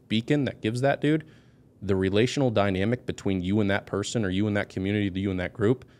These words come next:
they're going to follow you, and you're just gonna be just a, I mean, a leader in, in, in general. Like,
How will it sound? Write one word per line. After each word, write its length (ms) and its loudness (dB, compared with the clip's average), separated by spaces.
they're 260 4
going 380 6
to 120 -6
follow 420 2
you, 140 4
and 80 4
you're 80 2
just 160 -6
gonna 140 0
be 180 -2
just 300 -6
a, 100 -2
I 80 0
mean, 200 0
a 80 0
leader 340 4
in, 260 -2
in, 240 -4
in 180 0
general. 400 2
Like, 200 -8